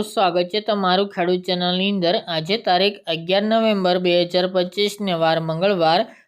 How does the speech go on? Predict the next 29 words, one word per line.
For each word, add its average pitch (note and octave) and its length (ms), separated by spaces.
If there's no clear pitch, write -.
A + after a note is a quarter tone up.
આજના E3+ 540
ઊંચા F#3+ 360
માર્કેટ G#3+ 360
યાર્ડના F3+ 560
તાજા E3 520
બજાર E3+ 480
ભાવ. D#3+ 320
ઊંચા F3 420
માર્કેટ F#3+ 380
યાર્ડમાં F#3 720
જીરુના F#3 440
સૌથી A3+ 400
ઊંચા F#3+ 340
ભાવ E3 300
પિસ્તાલીસો E3+ 640
ને F3 80
પચાસ D#3+ 440
રૂપિયા D#3 260
નોંધાઈ D3+ 380
રહ્યા G3+ 280
છે. G#3 260
આજે E3 340
ફરીવાર F3 680
ત્રણસો E3+ 460
પ્લસનો A3+ 460
સુધારો E3 400
દેખાઈ D#3 420
રહ્યો D#3 300
છે. F3+ 200